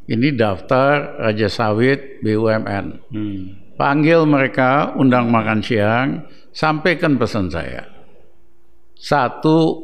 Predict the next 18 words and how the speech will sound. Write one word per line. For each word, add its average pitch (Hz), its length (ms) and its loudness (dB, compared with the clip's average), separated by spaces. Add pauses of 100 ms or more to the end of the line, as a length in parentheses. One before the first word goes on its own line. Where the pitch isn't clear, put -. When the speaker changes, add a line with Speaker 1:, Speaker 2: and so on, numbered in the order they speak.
(140)
Speaker 1:
jangan 127 840 2
rakus 123 600 0
berlebihan. 131 1200 2 (600)
Kalian 160 440 0
kan 180 100 2
udah 156 300 4
untung 165 480 4
di 107 100 2
pasar 101 400 -2
luar 92 300 -2
negeri. 90 400 -8 (340)
Harganya 110 460 0
udah 101 180 -2
naik 92 300 -2
satu 98 260 -8
persen. 95 460 -8
Speaker 2:
Hmm. - 80 -16
Hmm. 101 120 -12